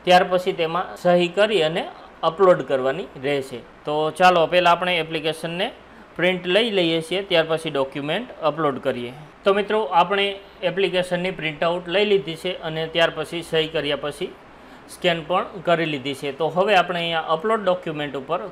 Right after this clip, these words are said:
ક્લિક કરીશું. તો અપલોડ ડોક્યુમેન્ટ ઉપર ક્લિક કર્યા પછી પેજ લોડ થઈ અને આ પ્રમાણેની સ્ક્રીન આપણને જોવા મળશે. તો તેમાં અહીંયા આપણને અરજી અને સોગંદનામા અંગેની જરૂરી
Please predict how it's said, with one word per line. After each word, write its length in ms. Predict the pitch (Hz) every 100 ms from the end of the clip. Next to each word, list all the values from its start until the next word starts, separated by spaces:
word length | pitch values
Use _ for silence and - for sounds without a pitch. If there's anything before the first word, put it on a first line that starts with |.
| -
ક્લિક 240 | 165 156
કરીશું. 400 | 143 131 127 120 110 - -
તો 100 | 185
અપલોડ 460 | - 175 180 233
ડોક્યુમેન્ટ 480 | 220 214 214 190 175
ઉપર 220 | 175 170
ક્લિક 300 | 170 196 214
કર્યા 240 | - 185 165
પછી 360 | 156 165 170 170 - - -
પેજ 280 | 165 160 156
લોડ 220 | 180 185
થઈ 240 | 180 226
અને 240 | 175 170 185
આ 220 | 175 175
પ્રમાણેની 560 | 175 170 165 160 160
સ્ક્રીન 340 | 160 - 147 139
આપણને 380 | 127 143 156 208 190 143
જોવા 240 | 170 165
મળશે. 360 | 139 127 120 120 113 -
તો 220 | - 180 185
તેમાં 460 | 185 226 240 -
અહીંયા 260 | 202 214 214
આપણને 380 | 196 202 202 214
અરજી 440 | - 185 175 208
અને 220 | 180 185
સોગંદનામા 580 | 185 185 185 196 190 190
અંગેની 400 | 185 170 170 202
જરૂરી 500 | 160 165 160 165 190